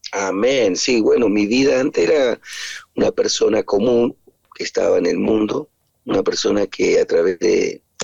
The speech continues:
de esos espíritus que se me habían introducido en mi vida, ya sea por maldiciones generacionales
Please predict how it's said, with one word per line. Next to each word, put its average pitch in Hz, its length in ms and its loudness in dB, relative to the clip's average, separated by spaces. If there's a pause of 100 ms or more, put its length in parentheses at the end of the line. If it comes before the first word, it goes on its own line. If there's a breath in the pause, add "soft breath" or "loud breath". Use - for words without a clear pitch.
(320 loud breath)
de - 140 -8
esos - 240 -4
espíritus 104 600 -2
que - 140 -4
se - 180 -4
me 85 120 0
habían 92 500 -2 (320)
introducido 90 640 -2
en 92 60 0
mi 92 120 -2
vida, 113 300 2
ya 110 140 0
sea - 180 -2
por 98 200 -2
maldiciones 87 580 -4
generacionales 101 1000 -4